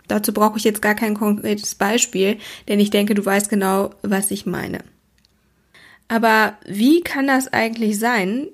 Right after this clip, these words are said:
dass ein und das gleiche Thema vollkommen anders aufgemacht wird, vielleicht auch einen anderen Fokus hat, äh, vielleicht auch ganz, ganz anders dargestellt wird? Wie kommt es dazu?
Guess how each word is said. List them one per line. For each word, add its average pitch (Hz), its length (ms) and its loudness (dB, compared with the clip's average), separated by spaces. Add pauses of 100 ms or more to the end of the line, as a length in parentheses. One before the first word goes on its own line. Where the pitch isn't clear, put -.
(140)
dass 208 260 -2 (100)
ein 233 280 2
und 269 120 -2
das 254 140 -4
gleiche 226 360 -2
Thema 233 720 0 (160)
vollkommen 269 760 -2
anders 233 480 -2 (360)
aufgemacht 233 720 0
wird, 220 360 -2
vielleicht 208 380 -2
auch 202 80 -2
einen - 100 -10
anderen 196 320 -2
Fokus 240 460 -2
hat, 214 220 -2 (520)
äh, 202 320 0
vielleicht 208 280 -2
auch 208 120 -4
ganz, 392 240 0
ganz 330 180 0
anders 285 380 0
dargestellt 247 760 0
wird? - 320 -10 (280)
Wie 240 360 0
kommt 277 360 -4
es 220 120 -2
dazu? - 460 -12